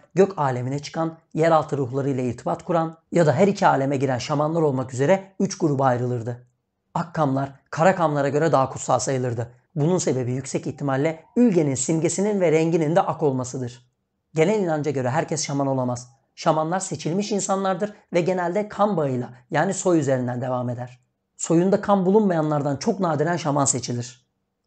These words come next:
Anlatılara göre büyük şamanlar kendi istekleriyle değil, ruhların çağrısı sonucu şaman olurlar.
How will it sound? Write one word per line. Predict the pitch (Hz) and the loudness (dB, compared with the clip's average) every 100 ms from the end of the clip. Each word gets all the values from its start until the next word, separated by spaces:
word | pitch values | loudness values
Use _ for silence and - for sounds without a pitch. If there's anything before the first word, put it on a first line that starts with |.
| - | 0
Anlatılara | 151 151 151 151 156 | 0 0 -2 -2 0
göre | 143 123 | 0 0
büyük | 147 147 | -2 -2
şamanlar | - 139 135 151 151 - | -2 -2 0 -2 -4 -12
kendi | - 143 175 | -6 -2 0
istekleriyle | 180 - 143 143 135 127 127 | -2 -2 -2 -2 0 -2 0
değil, | 156 147 - - | -2 -4 -8 0
ruhların | 160 139 170 196 | 0 2 0 0
çağrısı | - 151 160 - - | 0 0 0 -2 -4
sonucu | 151 139 131 | -2 -4 -4
şaman | - 131 127 | -4 -4 -2
olurlar. | 123 120 120 123 _ | -2 -2 -4 -8 _